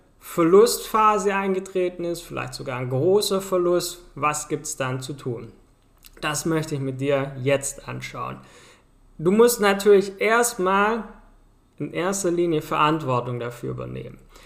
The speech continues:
Das heißt, du musst den Grund für den Verlust finden, denn es kann ja viel Verschiedenes sein, was zu dieser Situation beigetragen hat. Das schauen wir uns jetzt an. Aber du musst erstmal schauen, wie konnte das überhaupt passieren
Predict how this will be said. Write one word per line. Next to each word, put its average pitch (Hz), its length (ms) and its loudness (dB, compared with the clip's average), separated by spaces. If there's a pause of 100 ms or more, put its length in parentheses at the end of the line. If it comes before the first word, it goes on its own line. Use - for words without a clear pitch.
(220)
Das 143 260 -6
heißt, 196 640 2 (440)
du 226 560 2
musst 190 680 -2
den 143 180 -4
Grund 180 380 4
für 233 220 2
den 214 200 2
Verlust 208 520 2
finden, 208 500 0
denn 139 160 -2
es 135 160 -8
kann 135 260 -4
ja 123 200 -4
viel 170 320 -2
Verschiedenes 196 800 -4
sein, 185 260 -4
was 170 160 -8
zu 175 80 -6
dieser 165 340 -4
Situation 151 720 -6
beigetragen 156 720 -2
hat. 151 220 -8
Das 131 100 -8
schauen 135 240 -4
wir 127 80 -6
uns 131 160 -8
jetzt 160 280 -6
an. 180 440 -4 (640)
Aber 139 240 4
du 160 80 4
musst 156 200 0
erstmal 139 380 -2
schauen, 143 460 2 (560)
wie 170 280 -2
konnte 175 440 2
das 156 360 -2
überhaupt 127 580 -2
passieren 156 640 0